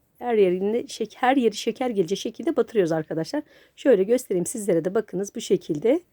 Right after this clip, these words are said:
e, hamurlarımız çok soğumadan bu işlemi gerçekleştiriyoruz. Evet, gördüğünüz gibi bütün elmalı tartlarımız hazır. Güzelce şekere, e, buladım onları.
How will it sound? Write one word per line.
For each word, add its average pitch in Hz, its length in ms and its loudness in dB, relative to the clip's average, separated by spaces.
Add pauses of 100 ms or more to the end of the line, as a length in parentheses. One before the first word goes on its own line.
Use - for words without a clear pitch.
(400)
e, 185 140 -6
hamurlarımız 208 480 0
çok 233 180 0
soğumadan 214 680 2
bu 254 60 -2
işlemi 233 360 -2
gerçekleştiriyoruz. - 1000 -6 (1300)
Evet, 165 540 0
gördüğünüz 202 560 0
gibi 185 440 0 (280)
bütün 240 300 -4
elmalı 180 320 0
tartlarımız 175 640 -4
hazır. 175 360 0 (440)
Güzelce 180 460 2
şekere, 196 580 0 (180)
e, 180 420 4 (1080)
buladım 208 460 2
onları. 165 460 0